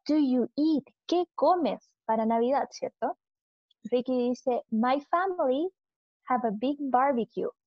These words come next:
Con mi familia tenemos una gran barbacoa. "I eat sausages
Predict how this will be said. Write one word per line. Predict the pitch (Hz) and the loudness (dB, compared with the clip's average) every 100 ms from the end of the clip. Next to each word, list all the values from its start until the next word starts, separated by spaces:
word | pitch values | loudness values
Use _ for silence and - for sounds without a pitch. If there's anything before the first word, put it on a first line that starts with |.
| _ - | _ -12
Con | 190 | -10
mi | 180 | -8
familia | - 202 220 254 277 311 - | -6 -4 -2 -2 -4 -6 -6
tenemos | 214 226 247 240 | -4 -2 0 0
una | 220 190 | -2 0
gran | 208 269 294 | 0 2 2
barbacoa. | 254 208 190 185 - - - _ _ _ _ _ _ 262 | 0 0 -2 -2 -4 -4 -10 _ _ _ _ _ _ 0
"I | 233 214 | 2 2
eat | 214 _ | -2 _
sausages | 330 339 339 339 - 339 | 4 4 0 -4 0 0